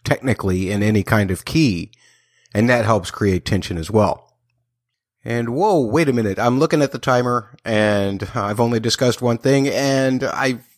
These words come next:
already gone way over the amount of time that I usually give myself for these. So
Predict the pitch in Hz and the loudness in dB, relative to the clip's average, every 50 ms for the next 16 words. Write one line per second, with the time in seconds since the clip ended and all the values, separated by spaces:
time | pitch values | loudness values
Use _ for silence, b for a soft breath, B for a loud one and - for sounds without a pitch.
0 | _ - 107 123 139 143 143 139 123 110 95 - - 127 131 135 123 117 123 127 | _ -2 0 2 4 4 4 2 0 -4 -4 0 2 2 2 2 2 2 2 2
1 | 123 120 113 120 113 117 113 113 113 113 113 107 - - 110 107 107 104 104 104 | 2 2 2 0 0 0 0 0 0 0 -2 -2 0 0 0 0 0 -2 -2 -2
2 | 104 104 107 107 101 - 104 98 110 113 101 104 98 92 - 101 95 - - 95 | 0 0 0 -2 0 0 0 2 2 2 2 2 0 0 0 -2 -2 0 -2 0
3 | 95 92 87 80 - - B B B B B B B B - 135 120 - | 0 0 0 -2 -4 -8 B B B B B B B B 0 0 0 0